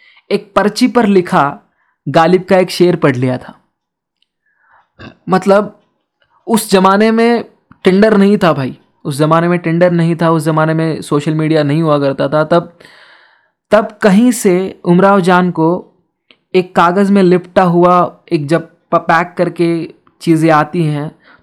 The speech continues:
तो वो कागज़ जब उन्होंने खोल कर देखा और वो गज़ल पढ़ी, वो गज़ल पढ़कर वो मिर्ज़ा गालिब के प्यार में पागल हो गई है। और ऐसा उनका प्यार, वो मिर्ज़ा गालिब को ढूंढ रही है और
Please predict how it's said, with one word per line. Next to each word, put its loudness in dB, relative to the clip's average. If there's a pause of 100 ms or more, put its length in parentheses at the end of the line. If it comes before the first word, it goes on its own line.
तो 2
वो 2
कागज़ 2
जब 0
उन्होंने 0
खोल 0
कर 0
देखा -2
और 0
वो -2
गज़ल 0
पढ़ी, -4 (640)
वो 4
गज़ल 2
पढ़कर 0 (560)
वो 4
मिर्ज़ा 4
गालिब 2
के -2
प्यार 0
में -6
पागल 0
हो -6
गई -10
है। -16 (1300)
और 2
ऐसा 0 (400)
उनका 0
प्यार, 2
वो 2
मिर्ज़ा 2
गालिब 2
को 0
ढूंढ 0
रही 0
है 0
और -2